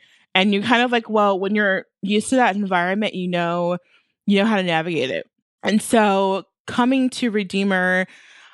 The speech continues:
I was given the impression, especially by my husband, because he had been there since, like, two thousand and eight, two thousand and nine. Yeah. I was given the impression that while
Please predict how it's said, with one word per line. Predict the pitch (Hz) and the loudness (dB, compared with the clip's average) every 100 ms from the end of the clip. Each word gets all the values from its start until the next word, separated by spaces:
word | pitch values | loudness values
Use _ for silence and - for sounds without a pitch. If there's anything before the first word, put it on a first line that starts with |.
| _ - | _ 0
I | 196 | 0
was | 202 202 190 | 2 -2 -4
given | 175 226 220 262 247 | -2 0 2 2 2
the | 233 | 2
impression, | 208 185 - 220 208 - 175 160 160 160 180 - _ _ _ | 0 -2 -4 -2 -2 -2 -2 -2 -2 -4 -4 -6 _ _ _
especially | 196 208 208 202 | -2 0 0 0
by | |
my | 185 165 | 0 0
husband, | 185 180 156 | -2 -2 -4
because | 147 165 - | -4 -6 -4
he | 185 | -2
had | 170 | -2
been | 170 165 | -4 -4
there | 160 160 160 160 - _ _ _ | -4 -2 -4 -6 -12 _ _ _
since, | - - 190 175 175 - | -12 -4 0 0 -2 -4
like, | 185 - - - _ _ _ _ | -4 -6 -16 -18 _ _ _ _
two | - 202 | -4 0
thousand | 202 202 202 | 2 0 -2
and | 175 160 - | -2 -4 -4
eight, | 160 269 440 - - - - | -2 -4 -6 -12 -14 -16 -18
two | - 202 | -10 -4
thousand | 196 196 190 | -2 -2 -4
and | 175 165 | -6 -6
nine. | 156 170 220 302 339 _ _ _ _ _ | -6 -6 -6 -6 -12 _ _ _ _ _
Yeah. | 190 156 95 226 - _ _ - | -2 -2 -2 -8 -10 _ _ 0
I | 202 | 0
was | 208 | 2
given | 269 277 | 2 2
the | 311 | 2
impression | 269 240 214 - 214 | 2 2 0 0 0
that | 196 170 | 0 -2
while | 196 196 196 190 190 190 185 190 | 0 2 2 2 0 0 0 -2